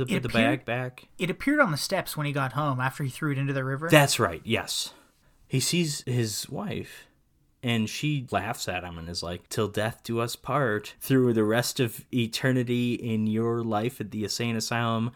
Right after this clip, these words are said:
Speaker 1: and an eternity in hell." She laughs at him, and he just screams, "No!" Like, he's like, "Oh my God." And here's, and this is where the movie ends, but here's why I hate that ending, even though I like the movie. This feels like an unearned moment for Mildred.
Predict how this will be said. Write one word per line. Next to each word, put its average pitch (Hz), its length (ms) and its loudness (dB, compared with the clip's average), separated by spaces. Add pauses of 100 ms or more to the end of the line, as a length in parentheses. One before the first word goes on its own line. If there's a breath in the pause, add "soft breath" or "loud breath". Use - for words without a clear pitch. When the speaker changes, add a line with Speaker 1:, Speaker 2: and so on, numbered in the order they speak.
Speaker 1:
and 104 160 2
an 101 140 0
eternity 113 760 2
in 101 220 -2
hell." 101 500 -2 (120)
She 123 200 2
laughs 120 400 2
at 92 160 4
him, 98 100 0
and 98 120 0
he 107 100 -2
just 110 240 -4
screams, 139 480 2
"No!" 254 840 -2
Like, 156 220 2
he's 143 260 0
like, 143 180 2
"Oh 180 200 2
my 175 140 -4
God." 175 300 2 (220)
And 139 220 6
here's, 190 360 0
and 139 240 4
this 135 180 2
is 160 200 -10
where 151 100 2
the 135 60 -4
movie 123 260 -2
ends, 87 220 -6
but 110 160 -8
here's 214 420 -4
why 170 180 -2
I 143 100 0
hate 127 220 -2
that 104 160 -4
ending, 95 320 -8 (220)
even 107 200 -4
though 117 80 -2
I 104 100 -2
like 98 220 -2
the 160 80 -6
movie. 143 320 -6 (400)
This 202 260 6
feels 240 400 0
like 156 160 0
an 131 180 0
unearned 113 640 0
moment 98 440 -2
for - 140 -8
Mildred. 90 560 -8